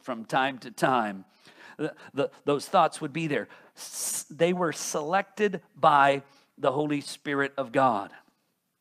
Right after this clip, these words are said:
Thirdly, in verse two, he says, uh, "Set apart for me." So he's asking the church to set them apart. So they're selected by the Spirit,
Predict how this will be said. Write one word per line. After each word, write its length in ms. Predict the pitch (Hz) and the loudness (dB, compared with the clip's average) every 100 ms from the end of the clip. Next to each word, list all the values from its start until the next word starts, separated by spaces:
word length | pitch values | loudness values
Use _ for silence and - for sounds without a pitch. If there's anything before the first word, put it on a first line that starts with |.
| _ _ _ _ _ | _ _ _ _ _
Thirdly, 560 | 254 233 180 139 98 - _ _ _ _ _ _ _ | 6 6 6 -2 -8 -10 _ _ _ _ _ _ _
in 160 | - 135 | -6 -4
verse 260 | 139 135 - | -2 -4 -4
two, 280 | 151 107 - - - _ | -4 -4 -8 -20 -20 _
he 100 | - | -8
says, 320 | - 131 - _ _ | -4 -4 -6 _ _
uh, 140 | 127 120 | -4 -4
"Set 520 | - - 190 202 - _ | -6 0 2 2 -2 _
apart 600 | 151 - 185 185 160 - _ _ _ _ | -2 0 2 4 2 -8 _ _ _ _
for 340 | - 175 151 | -8 0 0
me." 400 | 151 175 123 98 _ - | 0 -2 -2 -8 _ -20
So 160 | - 185 | -4 -2
he's 240 | 151 165 | 0 0
asking 520 | 202 214 - 240 214 - - - | 2 2 0 -4 -4 -8 -18 -12
the 200 | 143 175 | -8 -8
church 1000 | - - - 285 277 170 - - - - _ _ _ | -8 -8 0 6 6 6 2 -8 -10 -10 _ _ _
to 160 | - 196 | -8 -6
set 460 | - - 226 202 - | -6 2 4 4 0
them 140 | 180 | -2
apart. 500 | 170 - 151 110 - _ - | 2 6 6 4 -2 _ -20
So 180 | - 202 | -4 -2
they're 140 | 175 156 | 0 -2
selected 1120 | - - - 196 247 311 - - 226 160 135 | -4 -4 -2 0 4 4 4 -2 -2 -2 2
by 200 | 170 156 | 4 6
the 120 | 147 | 2
Spirit, 440 | - - 143 117 | -6 -4 0 0